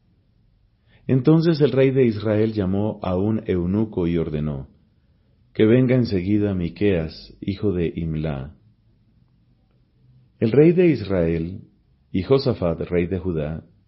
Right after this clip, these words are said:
estaban sentados cada uno en su trono con sus vestiduras reales sobre la explanada que está a la entrada de la puerta de Samaria, mientras todos los profetas vaticinaban delante de ellos.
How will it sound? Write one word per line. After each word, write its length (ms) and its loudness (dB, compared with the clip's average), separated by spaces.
estaban 380 2
sentados 580 -2
cada 300 -2
uno 160 -2
en 80 -4
su 160 -6
trono 320 -4
con 140 -4
sus 180 -6
vestiduras 580 -4
reales 580 -6
sobre 320 0
la 140 2
explanada 640 -2
que 80 -4
está 200 -6
a 60 -4
la 80 -2
entrada 500 -4
de 60 -4
la 160 -6
puerta 280 -4
de 80 -6
Samaria, 640 -6
mientras 460 4
todos 280 2
los 140 -2
profetas 500 -4
vaticinaban 680 -4
delante 400 -6
de 200 -4
ellos. 480 -12